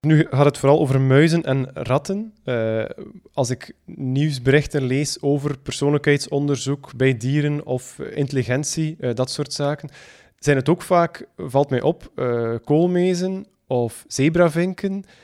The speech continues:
Eh, zijn dat de meest bestudeerde dieren of zijn er nog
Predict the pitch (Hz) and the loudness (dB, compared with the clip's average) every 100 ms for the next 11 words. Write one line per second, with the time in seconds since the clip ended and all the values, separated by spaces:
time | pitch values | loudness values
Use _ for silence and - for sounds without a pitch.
0 | _ _ 123 120 113 - - - 135 127 | _ _ -2 0 0 -4 -12 -2 0 0
1 | 117 139 - - - 147 147 135 135 147 | 2 0 0 -16 -10 -6 -4 -4 -2 -2
2 | 185 185 175 180 170 180 151 110 165 214 | -2 -4 -6 2 4 6 2 2 2 4
3 | 202 - 147 135 139 156 - | 2 0 0 2 0 -2 -8